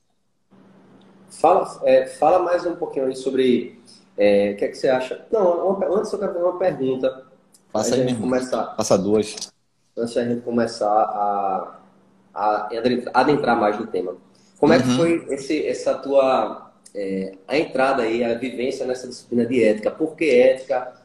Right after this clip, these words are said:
Speaker 1: Conta um pouquinho aí da história pra quem tá nos assistindo. Acho que é massa isso aí.
Speaker 2: Cara, vou te falar agora. É, entrei em ética. Não é uma história muito bonita, não, tá? É, entrei em ética porque caiu no meu, no meu colo,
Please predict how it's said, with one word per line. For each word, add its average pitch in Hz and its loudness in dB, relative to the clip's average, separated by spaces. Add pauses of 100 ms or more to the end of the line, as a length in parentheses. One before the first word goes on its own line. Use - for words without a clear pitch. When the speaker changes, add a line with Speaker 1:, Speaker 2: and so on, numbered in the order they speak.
(120)
Speaker 1:
Conta 127 -4
um - -10
pouquinho 147 -4
aí - 6
da 135 2
história 127 0
pra 131 -6
quem - -16
tá 127 -2
nos 123 -2
assistindo. 120 -4
Acho 120 -6
que 143 -6
é 135 -6
massa 117 -2
isso - -8
aí. 101 -2 (560)
Speaker 2:
Cara, 120 6
vou 113 4
te 123 -4
falar 127 6
agora. 98 -2
É, 107 -2 (100)
entrei 123 -4
em 123 -4
ética. 117 -4 (1500)
Não 131 4
é - 6
uma 185 8
história 175 6
muito 156 0
bonita, 170 -2
não, 113 -4
tá? 117 -4 (500)
É, 120 -2
entrei 170 -2
em 160 0
ética 156 0
porque 170 -6 (120)
caiu 202 2
no 180 -4
meu, 220 -2
no 180 -8
meu 185 -4
colo, 117 -4